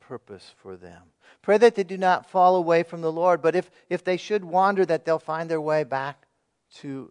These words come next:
the Lord. I believe that God has ordained that one of the purposes of a Christian mother is to be a prayer warrior for her children, not just when they're in the home, but throughout life.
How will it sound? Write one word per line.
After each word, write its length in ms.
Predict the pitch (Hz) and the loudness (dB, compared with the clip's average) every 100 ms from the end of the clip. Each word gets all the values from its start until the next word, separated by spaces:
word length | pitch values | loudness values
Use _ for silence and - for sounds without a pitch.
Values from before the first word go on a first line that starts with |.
| _ | _
the 80 | 117 | -20
Lord. 400 | 113 113 101 92 _ _ _ _ _ _ _ _ _ | -18 -16 -18 -20 _ _ _ _ _ _ _ _ _
I 120 | 143 | 6
believe 260 | 170 180 170 | 8 4 4
that 140 | 165 | 2
God 220 | 160 160 143 | 2 2 0
has 200 | 156 156 | -4 0
ordained 680 | 151 127 156 165 170 156 | -2 0 -2 -2 -4 -4
that 180 | 143 117 | -4 -2
one 160 | 165 170 | -4 -4
of 80 | |
the 60 | 151 | -6
purposes 640 | - - 190 185 - 147 | -10 -12 -12 -12 -12 -12
of 140 | 143 131 | -10 -12
a 60 | |
Christian 540 | 131 - 165 - 156 143 | -18 -18 -20 -18 -18 -8
mother 340 | 123 123 120 - _ _ _ | -6 -6 -8 -12 _ _ _
is 240 | 139 135 | -12 -12
to 420 | - - 135 127 113 _ _ _ - | -14 -16 -12 -12 -14 _ _ _ -16
be 220 | 139 135 | -12 -8
a 100 | 123 | -8
prayer 440 | - - 170 160 | -10 -12 -8 -8
warrior 420 | 131 120 117 117 | -6 -6 -6 -8
for 220 | 110 - 110 | -12 -18 -18
her 120 | 117 | -20
children, 500 | - 160 147 110 85 _ _ _ _ _ _ _ - | -20 -20 -20 -20 _ _ _ _ _ _ _ _ -4
not 300 | 151 196 190 | 0 0 -2
just 220 | 170 - | -14 -12
when 120 | 165 | -8
they're 200 | 156 151 | -4 -4
in 80 | 147 | -4
the 120 | 135 | -8
home, 420 | 110 143 147 147 - _ _ _ | -8 -8 -8 -8 -16 _ _ _
but 220 | 127 - | -16 -16
throughout 680 | - 123 117 117 113 110 _ _ _ _ _ _ | -20 -12 -6 -4 -4 -6 _ _ _ _ _ _
life. 280 | 98 90 | -14 -14